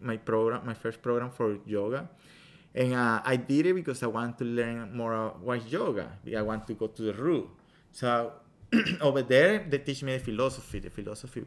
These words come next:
was the best part. But then also, I learned a lot about culture. What happened, a lot of people here in America,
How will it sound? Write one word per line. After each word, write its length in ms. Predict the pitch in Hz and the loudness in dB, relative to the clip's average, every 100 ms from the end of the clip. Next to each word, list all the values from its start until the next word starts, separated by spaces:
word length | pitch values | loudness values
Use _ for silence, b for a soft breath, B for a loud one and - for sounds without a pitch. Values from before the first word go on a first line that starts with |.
| - - | -12 -12
was 160 | 95 | -12
the 100 | - | -10
best 440 | 98 110 131 131 - | -6 -2 -2 -4 -12
part. 220 | - - - B B B B B B B | -12 -12 -16 B B B B B B B
But 100 | - | 2
then 160 | 135 143 | 2 2
also, 340 | 147 139 - 170 | 0 0 -2 0
I 120 | 123 | 0
learned 240 | 123 127 | 0 0
a 40 | 123 | 0
lot 240 | 120 117 | 2 2
about 300 | 113 104 101 - | 0 -2 -4 -8
culture. 520 | 120 113 - - - - - - - - - - - | -4 -2 -4 -12 -16 -20 -20 -20 -20 -20 -16 -14 -6
What 140 | 117 135 | -2 -2
happened, 260 | 135 135 | -2 -2
a 40 | 120 | 0
lot 160 | 113 | 0
of 100 | 120 | 0
people 280 | 135 127 127 | 0 0 -2
here 160 | 123 120 | -4 -4
in 120 | 117 | -4
America, 420 | 113 120 123 147 | -4 -4 -6 -8